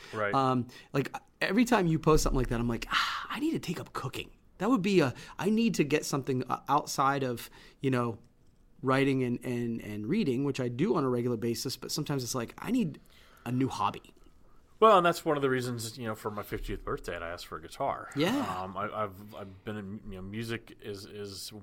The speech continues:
Speaker 1: my biggest passion probably outside of work and family. Um,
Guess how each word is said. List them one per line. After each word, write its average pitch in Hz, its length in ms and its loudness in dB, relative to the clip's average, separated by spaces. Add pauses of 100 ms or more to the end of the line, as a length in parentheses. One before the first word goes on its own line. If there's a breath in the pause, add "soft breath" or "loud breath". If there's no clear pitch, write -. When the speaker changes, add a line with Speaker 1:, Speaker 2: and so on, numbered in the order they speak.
(220)
Speaker 1:
my 101 140 4
biggest 104 360 -6
passion 104 480 -8
probably 98 500 -6
outside 92 360 -4
of 90 60 -4
work 92 200 -8
and 87 80 -14
family. 98 400 -8 (540 loud breath)
Um, 90 560 -8